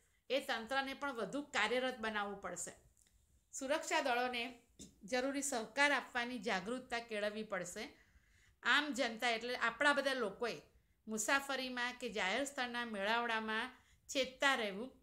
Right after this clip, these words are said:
અને ખોટી જાહેરાતો કે અફવાથી દૂર રહેવું જોઈએ. સી સી ટી વી કેમેરા તથા મેટલ ડિટેક્ટર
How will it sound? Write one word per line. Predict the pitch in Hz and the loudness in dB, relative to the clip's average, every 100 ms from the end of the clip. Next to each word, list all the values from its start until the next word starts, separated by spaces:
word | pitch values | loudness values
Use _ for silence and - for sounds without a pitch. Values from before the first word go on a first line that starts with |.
| _ _ _ _ _ - | _ _ _ _ _ -10
અને | 226 240 | -6 -4
ખોટી | 233 220 247 | -4 -4 -4
જાહેરાતો | 202 190 208 233 226 233 247 277 - _ _ - | 0 0 2 0 -2 -6 -10 -12 -20 _ _ 0
કે | |
અફવાથી | 240 190 - 254 247 254 | 0 0 -2 -2 0 -4
દૂર | 220 220 | -2 -2
રહેવું | 208 196 190 | -2 -4 -4
જોઈએ. | 170 180 151 - _ _ _ _ _ | -8 -10 -12 -16 _ _ _ _ _
સી | - 285 | -4 -2
સી | 311 320 | 0 -2
ટી | 302 | -2
વી | 285 | -4
કેમેરા | 285 240 220 240 180 - _ _ _ | -2 -2 0 -2 -4 -8 _ _ _
તથા | 220 254 | -6 -4
મેટલ | 226 214 262 285 | 0 0 0 -2
ડિટેક્ટર | 240 226 240 - 202 | -2 -2 -4 -2 -6